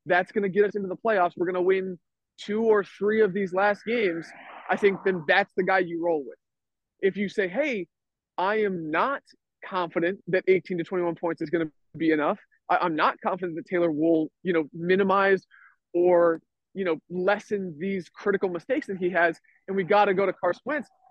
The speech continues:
then you're saying, then you're saying, "We need a higher ceiling like the Jacksonville game, and we'll accept a lower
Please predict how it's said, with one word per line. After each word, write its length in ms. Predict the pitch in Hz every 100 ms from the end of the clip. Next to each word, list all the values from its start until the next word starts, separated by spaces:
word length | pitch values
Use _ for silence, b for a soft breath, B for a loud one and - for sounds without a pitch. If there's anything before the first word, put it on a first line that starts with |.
| _
then 160 | 214 214
you're 120 | 220
saying, 320 | 208 214 208 -
then 160 | 196
you're 120 | 202
saying, 280 | 185 208 196 170
"We 140 | 220
need 160 | 226 214
a 100 | 170 -
higher 280 | 240 240
ceiling 480 | 214 262 302 226 208 - _ -
like 160 | 202 -
the 60 | 190
Jacksonville 640 | 170 240 - 214 180 170
game, 340 | 160 170 226 - _ _
and 120 | 202 196
we'll 180 | 220
accept 420 | 196 - - 240 -
a 40 | 190
lower 380 | 180 196 175